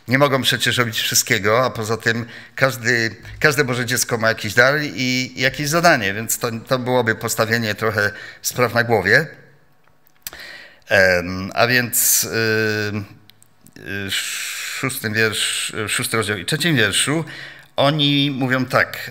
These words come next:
y, apostołowie mówią do szerszego grona braci, bo wiemy, że uczniów Pana Jezusa już w tym czasie było znacznie więcej.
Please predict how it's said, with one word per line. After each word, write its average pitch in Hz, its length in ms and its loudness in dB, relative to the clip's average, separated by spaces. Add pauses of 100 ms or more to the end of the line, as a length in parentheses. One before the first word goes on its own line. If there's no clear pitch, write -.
(100)
y, 92 520 -4 (840)
apostołowie 120 640 2
mówią 107 480 0
do 117 460 2
szerszego 131 680 2
grona 113 440 4
braci, 117 340 2
bo 98 160 -6
wiemy, 107 260 -2
że 98 140 -4
uczniów 95 340 -10
Pana 95 160 -6
Jezusa 95 300 -6
już 92 80 -6
w - 40 -16
tym 95 100 -8
czasie 95 240 -8
było 90 140 -8
znacznie 90 280 -8
więcej. 104 400 -2